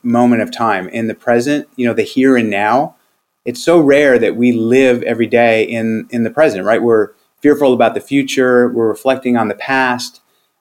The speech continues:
We're not always, um, focused on the present moment of time. And what I've tried to do is use that same skill I used to getting through low points during an ultra marathon, uh, to today. I mean, just literally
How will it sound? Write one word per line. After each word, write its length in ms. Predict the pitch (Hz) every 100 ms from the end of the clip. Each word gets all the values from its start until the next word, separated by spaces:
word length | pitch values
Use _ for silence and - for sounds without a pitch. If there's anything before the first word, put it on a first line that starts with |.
| _ -
We're 120 | 131
not 280 | 151 170 -
always, 580 | 151 156 147 135 - _
um, 240 | 139 120 110
focused 500 | - 147 151 123 -
on 420 | 120 120 120 -
the 100 | 117
present 420 | - 127 123 117
moment 280 | 113 113 107
of 80 | 98
time. 460 | 120 117 98 85 _ _ _ _ _ _ _
And 320 | 117 113 110 - _
what 180 | 139 143
I've 160 | 170 175
tried 180 | 165 131
to 80 |
do 220 | 113 139 120
is 160 | 110
use 340 | 117 117 113 -
that 280 | 120 110 -
same 540 | - 127 127 127 123
skill 400 | 120 - 131 127
I 60 | 117
used 320 | 110 110 110
to 80 | 110
getting 420 | 120 120 107 104 _
through 140 | 117
low 200 | 107 147
points 360 | - 104 95 -
during 180 | 113 107
an 80 | 95
ultra 300 | 117 - 117
marathon, 580 | 127 123 104 98 104 - _
uh, 280 | 110 104 101 - _ _ _ _ _ _ _
to 320 | 127 120 113
today. 460 | 117 110 110 151 85
I 60 | 98
mean, 160 | 107
just 200 | 104 -
literally 680 | 123 143 143 139 139 139 139